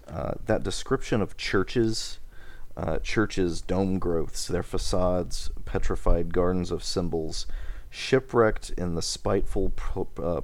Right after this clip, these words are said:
proliferation, there's a word I can't say, Nathan, of dwarf houses, um, probably not the Georgia Chick-fil-A's.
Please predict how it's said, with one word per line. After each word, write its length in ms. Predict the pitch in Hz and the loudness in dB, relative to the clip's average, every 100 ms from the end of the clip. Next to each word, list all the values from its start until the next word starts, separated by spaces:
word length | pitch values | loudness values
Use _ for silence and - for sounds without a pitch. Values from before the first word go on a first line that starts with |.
| - | -4
proliferation, 1080 | - - 95 85 92 - 87 87 85 95 82 | -4 0 2 2 2 4 2 2 0 -2 -2
there's 160 | 98 | 0
a 60 | 85 | 0
word 180 | 85 82 | 0 2
I 120 | 92 | 0
can't 300 | - - - | -2 -8 -8
say, 200 | - 82 | -6 -4
Nathan, 320 | 80 - - - - - - - - - | -4 -4 -4 -6 -8 -8 -4 -4 -4 -4
of 260 | 85 82 | -4 -4
dwarf 400 | - 87 104 104 | -4 2 2 2
houses, 600 | 101 85 78 85 73 - - - - - - | -2 -2 -2 -2 -2 -2 -2 -2 -2 -2 -2
um, 260 | 82 80 - - - | -2 -4 -4 -6 -8
probably 580 | - 196 226 180 135 98 | -4 -4 0 0 2 2
not 580 | 92 92 92 - - - | 4 4 4 0 -6 -2
the 100 | 85 | 0
Georgia 560 | - 95 85 87 87 | 0 0 0 0 -2
Chick-fil-A's. 960 | - - 92 - 73 65 50 - - | -4 -4 -6 -4 -2 -2 -4 -6 -8